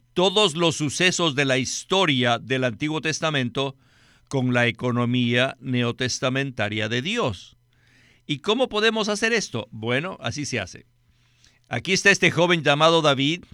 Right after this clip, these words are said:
Estaba pasando por muchos problemas y quizás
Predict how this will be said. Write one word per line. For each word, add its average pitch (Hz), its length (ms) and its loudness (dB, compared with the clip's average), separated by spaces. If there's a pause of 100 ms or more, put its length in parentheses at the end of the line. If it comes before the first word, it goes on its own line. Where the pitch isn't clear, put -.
(440)
Estaba 156 420 4
pasando 160 400 0
por 147 140 -2
muchos 160 340 0
problemas 175 800 2
y 156 100 -4
quizás 151 540 0